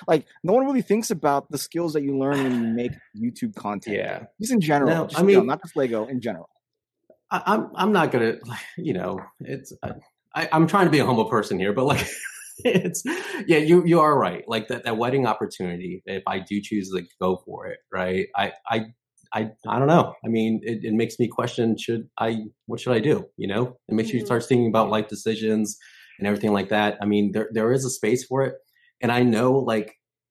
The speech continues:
Speaker 2: and, and then, you know, all the offers, 'cause most of the stuff I did at the beginning, I was like, "Yeah, I'll do one for free for you," right? I was like, "Oh, I'll do this for you." You know, I, I did stuff for my work, and they're like,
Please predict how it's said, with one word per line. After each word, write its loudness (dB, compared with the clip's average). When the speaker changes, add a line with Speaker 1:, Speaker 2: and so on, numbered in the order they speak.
Speaker 2:
and, -10
and 0
then, -4
you -2
know, 0
all 2
the -2
offers, 2
'cause -8
most 0
of 2
the 2
stuff -2
I 0
did 0
at -6
the -4
beginning, -2
I -6
was -8
like, -10
"Yeah, -2
I'll 0
do -2
one -2
for -6
free -4
for -8
you," -10
right? -6
I -10
was -14
like, -12
"Oh, 0
I'll 2
do -4
this -4
for -12
you." -6
You -10
know, -6
I, -6
I -6
did -6
stuff -4
for -2
my -4
work, 0
and 0
they're 2
like, -6